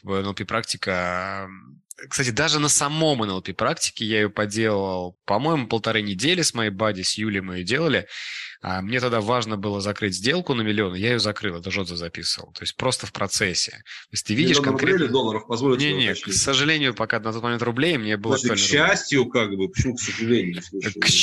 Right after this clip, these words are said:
Speaker 2: я, я
Speaker 1: счастью
Speaker 2: просто уточняю, потому что, ну,
Speaker 1: Да.
Speaker 2: для меня это важно.
Speaker 1: <laughs>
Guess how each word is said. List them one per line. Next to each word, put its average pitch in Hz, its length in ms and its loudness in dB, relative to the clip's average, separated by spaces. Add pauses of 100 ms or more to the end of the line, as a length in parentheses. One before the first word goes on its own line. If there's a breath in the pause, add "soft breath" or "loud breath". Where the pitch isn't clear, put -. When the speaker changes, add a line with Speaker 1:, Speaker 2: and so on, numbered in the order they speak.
(240)
Speaker 2:
я, 135 140 2
я - 0 -
Speaker 1:
счастью 143 200 4
Speaker 2:
просто 135 260 6
уточняю, 196 560 4
потому 139 280 0
что, 135 160 -6
ну, 113 120 0
Speaker 1:
Да. 95 120 0
Speaker 2:
для 113 120 2
меня 139 160 2
это 165 140 -6
важно. 104 340 0 (120)
Speaker 1:
<laughs> - 160 -12